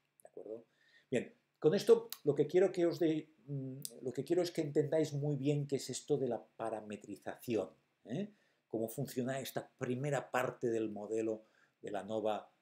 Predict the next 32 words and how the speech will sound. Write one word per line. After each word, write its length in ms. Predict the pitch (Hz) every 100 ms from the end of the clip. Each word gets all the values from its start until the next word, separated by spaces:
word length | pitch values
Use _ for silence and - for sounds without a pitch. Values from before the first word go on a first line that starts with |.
| _
a 180 | - 104
efectos 580 | 98 90 - - 107 -
fijos, 460 | - 139 - 143 143
que 160 | 110
es 140 | 123 -
la 180 | 120 -
parametrización, 1200 | 120 113 104 104 - 101 92 92 90 - 101 90 - _ _ _ 98
¿eh? 220 | 131 233 _
¿De 80 | -
acuerdo? 460 | - 110 151 240 - - - - _ -
Eh, 200 | 170 175
ve-, 160 | 160 -
veamos, 520 | 160 190 214 220 - -
mm, 180 | 135 139 -
también 340 | 107 139 147
la 140 | 117
parametrización, 840 | 120 117 120 120 131 139 190 196 214
y 80 | 120
en 260 | 101 95 95
el 140 | 92
siguiente 460 | - 110 110 110 113
vídeo 420 | 113 110 107 107 _ _
ya 140 | - 117
entraremos 500 | 98 110 107 104 110
más 260 | 104 -
en 140 | 104 98
detalle 640 | 101 107 104 101 98 - -
en 180 | 104
esto 480 | 107 107 - 104 92 92
de 60 |
aquí, 440 | 104 180 185 247 -
¿eh? 300 | 156 254